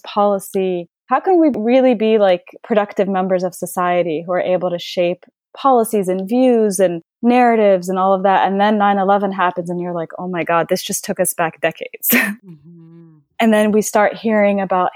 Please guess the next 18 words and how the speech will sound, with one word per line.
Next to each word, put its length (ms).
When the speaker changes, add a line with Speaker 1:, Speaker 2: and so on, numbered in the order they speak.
Speaker 1:
hate 240
crimes 440
happening 580
to 120
women 280
wearing 240
hijab. 640
You 80
start 280
hearing 360
about, 420
you 120
know, 100
shutting 420
down 260
of 160
Muslim 340
charities 920